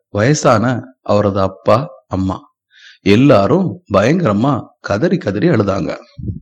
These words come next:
அவர் இறந்ததை கேள்விப்பட்ட உடனே அவருடைய குரு, அந்த குரு ஒரு தெளிந்த ஞானி,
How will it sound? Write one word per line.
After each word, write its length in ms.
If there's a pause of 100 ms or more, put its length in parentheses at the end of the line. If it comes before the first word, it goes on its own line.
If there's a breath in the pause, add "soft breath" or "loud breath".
(520 soft breath)
அவர் 240
இறந்ததை 460
கேள்விப்பட்ட 540
உடனே 380 (360)
அவருடைய 460
குரு, 480 (460)
அந்த 200
குரு 360
ஒரு 380
தெளிந்த 340
ஞானி, 460